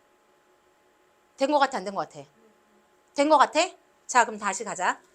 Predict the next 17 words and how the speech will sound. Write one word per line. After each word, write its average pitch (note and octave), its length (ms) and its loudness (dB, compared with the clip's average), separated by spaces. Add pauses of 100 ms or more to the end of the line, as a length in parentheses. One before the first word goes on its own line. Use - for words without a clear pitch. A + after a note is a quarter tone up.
(240)
이제 B3+ 200 0
약속하는 C4+ 480 2
거야. A3+ 260 4 (1120)
A의 D4+ 560 2 (140)
N분의 D#4+ 500 2
일 F4+ 120 -2
제곱, A#3 300 -6
유리수 D4 440 0
지수는 - 1200 -6 (380)
N제곱 C#4+ 720 0
근의 C4+ 380 -2
A가 A#3+ 260 0
되는 A3+ 180 -4
거 A3+ 60 -2
이해되니, F3+ 400 -6
안 C#3 100 -16
되니? C3 180 -20